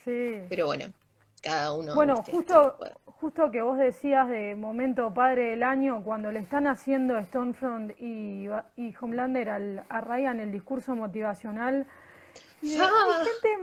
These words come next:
Speaker 1: mala", y tiran el genocidio blanco, fue como
Speaker 2: No,
Speaker 1: cualquier
Speaker 2: no,
Speaker 1: parecido
Speaker 2: no, no.
Speaker 1: con la realidad es pura coincidencia.
Speaker 2: No lo podía creer,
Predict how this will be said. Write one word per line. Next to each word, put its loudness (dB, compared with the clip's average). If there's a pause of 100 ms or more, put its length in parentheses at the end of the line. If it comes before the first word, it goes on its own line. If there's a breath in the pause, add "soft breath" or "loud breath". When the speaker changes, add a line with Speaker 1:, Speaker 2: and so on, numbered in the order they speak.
Speaker 1:
mala", 6
y -4
tiran -4
el 2
genocidio 2
blanco, 4 (120)
fue -2
como 0
Speaker 2:
No, 4 (840)
Speaker 1:
cualquier 4
Speaker 2:
no, -
Speaker 1:
parecido 6
Speaker 2:
no, -
no. -
Speaker 1:
con 6
la 6
realidad 6
es 6
pura 2
coincidencia. -6 (600)
Speaker 2:
No 8
lo 6
podía 8
creer, 6